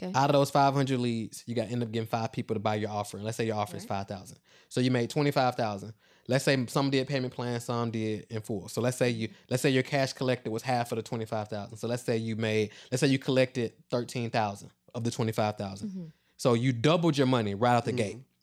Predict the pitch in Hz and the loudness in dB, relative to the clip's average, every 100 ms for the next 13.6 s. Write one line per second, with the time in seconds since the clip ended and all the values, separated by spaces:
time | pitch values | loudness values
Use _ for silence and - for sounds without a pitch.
0 | _ 120 113 - 131 135 156 160 139 135 | _ 0 0 0 0 4 6 6 4 4
1 | 120 104 - _ - 131 - 110 107 113 | 4 2 -4 _ -2 0 0 -4 -4 4
2 | 131 160 170 143 123 120 117 - 117 117 | 6 8 6 4 4 2 0 0 0 2
3 | 113 113 113 - 113 107 127 - 151 156 | 2 0 0 0 -2 -2 -4 0 2 2
4 | 98 - _ _ _ _ - 139 190 185 | 0 -8 _ _ _ _ 2 6 8 8
5 | 160 160 147 139 127 131 127 135 262 143 | 6 4 2 4 4 4 4 6 6 4
6 | - - 135 127 104 98 156 - 147 170 | 0 -6 -4 -4 -6 -10 -12 2 6 6
7 | - 220 269 190 147 147 175 170 160 180 | 6 6 6 6 4 2 4 6 6 4
8 | 165 147 135 139 151 151 147 156 143 127 | 4 2 4 4 6 6 4 6 6 6
9 | 165 240 147 127 92 - _ - 147 147 | 4 4 4 0 -2 -12 _ -6 2 2
10 | 135 226 262 131 127 104 101 _ _ _ | 4 6 6 4 2 0 -4 _ _ _
11 | - 160 147 139 185 254 156 131 - 143 | 0 4 4 6 4 6 4 4 4 4
12 | 160 170 175 180 160 165 254 202 165 151 | 6 6 8 8 8 6 6 6 4 4
13 | 139 135 131 123 120 113 | 4 4 4 4 4 2